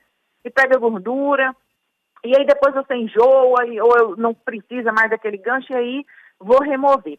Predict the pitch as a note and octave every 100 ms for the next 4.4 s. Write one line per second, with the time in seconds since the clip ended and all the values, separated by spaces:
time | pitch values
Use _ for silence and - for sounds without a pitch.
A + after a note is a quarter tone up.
0 | - G#4 A#4+ F4 C#4 G3 E3 E3 A#3+ G#3
1 | D#3+ _ _ _ _ _ G3 D4+ F4+ E4+
2 | - B3+ A#3 - B3 G3+ F#3+ E3 E3+ _
3 | _ - G#3+ G#3+ G#3+ - F3 F#3+ A3+ A3
4 | G#3+ F#3+ E3+ D#3